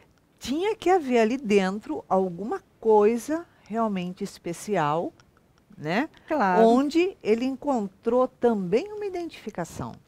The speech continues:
Speaker 2: Claro, claro.
Speaker 1: Identificação essa que a mãe só encontrou o pô, cara legal.
Speaker 2: <laughs> Até porque
Speaker 1: Porque é
Speaker 2: eu
Speaker 1: outra coisa, ela
Speaker 2: entendo,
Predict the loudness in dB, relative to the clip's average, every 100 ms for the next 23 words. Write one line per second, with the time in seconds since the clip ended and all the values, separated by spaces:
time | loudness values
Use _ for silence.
0 | _ -8 -4 -4 -4 -8 -14 _ -18 -10
1 | 0 0 0 -6 -2 -2 0 0 2 2
2 | 0 -2 -2 -4 -2 -4 -4 -4 -4 -4
3 | -8 -6 0 0 -2 -8 -12 -2 4 4
4 | 2 0 2 4 2 2 2 2 -2 _
5 | -10 -6 0 -2 -2 -8 -8 -8 -10 0
6 | 2 4 2 2 2 12 12 12 2 8
7 | 12 12 12 12 6 8 10 12 12 12
8 | 10